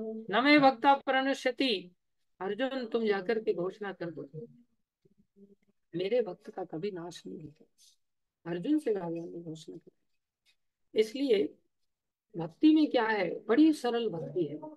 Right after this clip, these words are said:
लिफ्ट में बोले, "बटन तो दबाना पड़ेगा भाई, इतना तो काम कर लो कम से कम।"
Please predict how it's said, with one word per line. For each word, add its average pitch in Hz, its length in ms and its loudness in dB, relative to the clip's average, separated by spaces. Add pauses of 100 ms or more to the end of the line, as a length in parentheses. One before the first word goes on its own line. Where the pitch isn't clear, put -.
(1200)
लिफ्ट 262 280 6
में 277 320 6
बोले, 262 200 2
"बटन 247 340 2
तो 262 100 -2
दबाना 247 340 4
पड़ेगा 247 300 4
भाई, 254 200 6
इतना 240 320 0
तो 233 120 0
काम 233 240 -4
कर 226 120 -2
लो 226 140 4
कम 220 200 2
से 220 180 8
कम।" 233 300 4